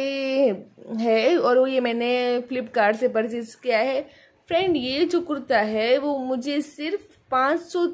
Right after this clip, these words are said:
तीस रुपये में मिला है। एक तो उसकी ब्रांड लिबास है और जो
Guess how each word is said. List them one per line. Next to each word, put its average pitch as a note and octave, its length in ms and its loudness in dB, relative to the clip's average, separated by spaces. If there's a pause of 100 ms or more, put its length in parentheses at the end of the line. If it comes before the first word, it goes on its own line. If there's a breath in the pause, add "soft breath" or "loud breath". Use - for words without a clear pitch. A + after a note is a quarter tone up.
तीस D#4 380 -2
रुपये B3+ 240 -4
में A#3+ 180 -4 (680 soft breath)
मिला B3 280 6
है। A#3 340 2
एक C4 380 -4
तो D4 100 -4
उसकी D4 260 -2
ब्रांड A3 480 2
लिबास A3+ 580 2
है B3 300 2
और C#4 340 4 (280)
जो A3+ 180 -6